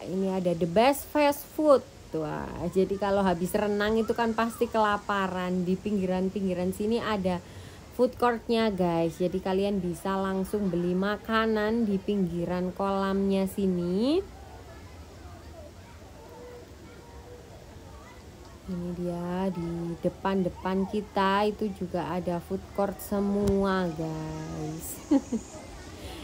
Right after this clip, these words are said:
Ini Zafran sebenarnya pengen renang ya, tapi karena cuacanya lagi panas banget, akhirnya kita memutuskan untuk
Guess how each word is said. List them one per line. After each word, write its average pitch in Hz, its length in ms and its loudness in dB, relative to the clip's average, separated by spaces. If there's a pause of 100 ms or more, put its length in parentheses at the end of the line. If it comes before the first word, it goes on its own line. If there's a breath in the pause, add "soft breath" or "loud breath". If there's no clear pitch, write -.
(140)
Ini 285 240 6
Zafran 233 480 8
sebenarnya 226 720 6
pengen 247 320 4
renang 233 480 2
ya, 170 160 4
tapi 240 800 0
karena 220 320 2
cuacanya 214 720 2
lagi 202 480 2
panas 233 1120 4
banget, 185 560 4
akhirnya 214 400 2
kita 220 320 0
memutuskan 220 960 2
untuk 220 400 2